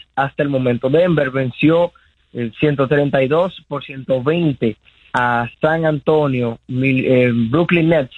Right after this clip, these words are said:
ciento dieciocho por ciento nueve a Chicago, Cleveland se llevó a Toronto ciento cinco por ciento dos y los Celtics vencieron ciento trece por ciento tres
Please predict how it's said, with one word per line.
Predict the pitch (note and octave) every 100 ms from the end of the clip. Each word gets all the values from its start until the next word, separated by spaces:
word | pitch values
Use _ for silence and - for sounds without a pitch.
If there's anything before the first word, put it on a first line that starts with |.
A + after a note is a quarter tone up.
| -
ciento | D3 C3 C#3
dieciocho | C3+ C3+ C3+ D3+ F3 D#3+
por | - C3+
ciento | D#3 D3 D3+
nueve | D#3 D3
a | C3
Chicago, | D#3 D#3 C3+ A#2+ A#2+ _ _ - _ _ -
Cleveland | D#3 G3 F#3+ D#3 C3
se | B2 B2+
llevó | B2+ C#3+
a | D#3
Toronto | D3+ D#3 D#3+ C3 A#2+ - _ _ -
ciento | B2+ A#2+
cinco | A#2 F3+ E3+ D#3
por | D#3 C3+
ciento | D3+ D3 D3+
dos | C#3 C3 - _ _ -
y | C3
los | C3 -
Celtics | E3 E3 C#3+ C3 - -
vencieron | B2+ C3 A#2+ - D3 C#3+ B2
ciento | D#3 E3 D3
trece | A#2 D#3 D3 C3+
por | A#2 B2+
ciento | - C#3+ C3+ A#2
tres | C3+